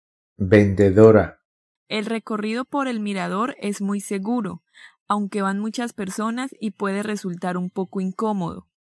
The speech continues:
Speaker 2: A pesar de esto, no quiere decir que la montaña sea peligrosa, solo que muchas personas no van por esos rumores.
Speaker 1: Clienta.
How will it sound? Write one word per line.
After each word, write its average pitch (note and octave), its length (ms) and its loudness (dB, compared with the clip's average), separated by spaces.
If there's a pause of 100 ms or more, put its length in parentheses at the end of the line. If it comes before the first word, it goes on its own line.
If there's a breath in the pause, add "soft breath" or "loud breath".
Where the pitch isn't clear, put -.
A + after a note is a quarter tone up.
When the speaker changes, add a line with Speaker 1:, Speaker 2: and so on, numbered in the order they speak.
(420 soft breath)
Speaker 2:
A G3+ 140 -2
pesar G#3 400 -4
de B3+ 260 -4
esto, C4 380 -10 (180)
no A3 200 -6
quiere A#3+ 360 -4
decir A#3+ 600 -6
que A3 140 -6
la F#3+ 120 -2
montaña F3+ 540 -4
sea G3 240 -6
peligrosa, F#3+ 760 -6 (400)
solo A#3+ 360 -4
que G#3+ 180 -6
muchas G3 380 -4
personas A3 600 -8
no G3+ 280 -2
van A3+ 360 -2
por F#3 160 -6
esos F3+ 320 -6
rumores. E3+ 540 -6 (1160)
Speaker 1:
Clienta. A2 760 4